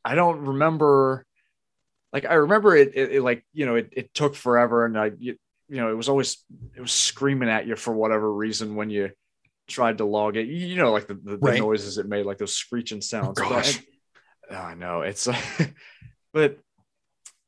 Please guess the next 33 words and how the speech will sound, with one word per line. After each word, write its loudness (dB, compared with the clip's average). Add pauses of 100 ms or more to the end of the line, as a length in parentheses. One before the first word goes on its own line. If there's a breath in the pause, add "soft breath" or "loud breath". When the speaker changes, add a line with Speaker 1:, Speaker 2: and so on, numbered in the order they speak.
(600)
Speaker 1:
I -6
know. -2
It's -4
like, -2 (640)
how -6
in 0
the 2
world 4
did 6
anybody, 0
like, -4 (140)
do 2 (1200)
anyth-, -6 (500 soft breath)
like, 2
how 2
could 2
you, -6
like, 0
do 0
anything -2
on 0
the -2
internet? 0 (100)
It, -2
it, -2
it's, -4
it's -2
just -6
crazy 0
to 2
think -2
that, -6
like, -4